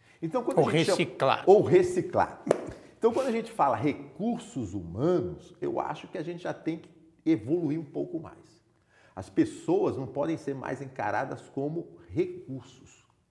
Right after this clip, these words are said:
Speaker 1: Na verdade, elas são parceiras de um negócio, né? Elas são, é, é, membros de uma equipe.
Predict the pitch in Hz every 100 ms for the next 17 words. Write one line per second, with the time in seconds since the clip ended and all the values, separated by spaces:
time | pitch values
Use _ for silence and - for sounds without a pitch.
0 | _ _ _ - 113 127 113 139 160 -
1 | 131 135 113 147 156 - - 180 - -
2 | - - - 185 185 127 92 98 98 82
3 | 71 64 - - _ _ _ _ _ -
4 | 113 - - 104 117 113 - 160 156 -
5 | - 117 - 107 107 104 101 98 92 85
6 | 82 - 127 135 202 262 175 143 117 147
7 | 123 - - 90 - -